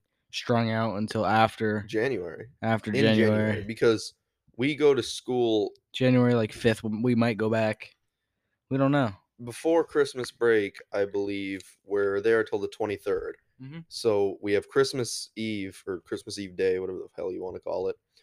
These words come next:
Speaker 2: and then <laughs> all the way up till January, whatever it is now.
Speaker 1: Yeah.
Speaker 2: So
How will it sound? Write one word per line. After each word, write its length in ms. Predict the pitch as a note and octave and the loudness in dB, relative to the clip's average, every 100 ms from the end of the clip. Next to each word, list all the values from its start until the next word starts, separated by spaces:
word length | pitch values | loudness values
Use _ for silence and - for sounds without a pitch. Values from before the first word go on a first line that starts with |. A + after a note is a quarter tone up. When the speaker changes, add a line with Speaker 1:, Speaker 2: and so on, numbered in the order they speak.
| - _ _ - | -20 _ _ -4
Speaker 2:
and 100 | A#2 | 0
then 220 | A2+ G#2+ | 0 0
<laughs> 40 | - | 0
all 220 | - C#3+ | 6 6
the 60 | D3 | 8
way 120 | B2 | 8
up 160 | A#2+ - | 6 4
till 180 | A#2 G#2 | -2 0
January, 720 | A2 G#2+ G#2 G#2 G2+ G2 G2 | 0 0 0 0 0 -2 -6
whatever 440 | F#2 G2 G2+ F#2 | -2 0 2 0
it 80 | F#2 | -2
is 280 | F2+ F2+ - | -6 -10 -12
now. 300 | E2 F2+ F2 - _ _ _ _ | -12 -12 -14 -16 _ _ _ _
Speaker 1:
Yeah. 100 | G2+ | -8
Speaker 2:
So 400 | - A#2 G#2+ G#2 | 2 4 4 -2